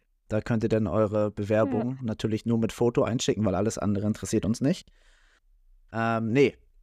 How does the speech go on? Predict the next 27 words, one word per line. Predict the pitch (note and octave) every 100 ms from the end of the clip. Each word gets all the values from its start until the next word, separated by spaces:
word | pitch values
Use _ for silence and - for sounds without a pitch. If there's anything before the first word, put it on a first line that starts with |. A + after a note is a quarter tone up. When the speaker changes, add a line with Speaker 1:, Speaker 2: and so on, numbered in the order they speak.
| _
Speaker 1:
Spa-, | - - A#2+ -
Spaß | F#2 - A2+
beiseite. | - G#2+ G#2+ A2 G2+ F#2+ - _ -
Ähm, | G#2+ G#2 G#2 G2+ F#2+ - _ _ _ _ _ _ _ _ - _
um | - A#2
auf | A2
die | A2
Frage | - G#2+ A2 A2
einzugehen, | D#2+ A2+ A2+ A#2+ G#2+ A2 G#2+ G2+ - _ _ _ _ _ _ _ _ - _ _ _ _ _ _ -
es | A#2+ -
gibt | C3 -
nicht | C3+ - -
für | - - B2
mich | A#2 D#3+ - - -
jetzt | C#3+ - -
persönlich, | C#3 B2 C3 C#3+ D#3 G3 - _ _ _ _
ähm, | A2 A2+ A2 G#2
diese | B2 B2
eine | - A2+ A2+
Komponente, | A#2+ A2 G#2+ A2 A2 A2
die | F#2 G#2+ G#2+
eine | - G2+ G2+
Frau | - G2 F#2+
haben | G#2 A2
muss. | B2 D3 - - _ _ _ _ _ _ _ _ _ _ -
Ähm, | G#2+ G#2+ G#2 G2+
Speaker 2:
Mhm. | G3+ G#3+ G#3 G3+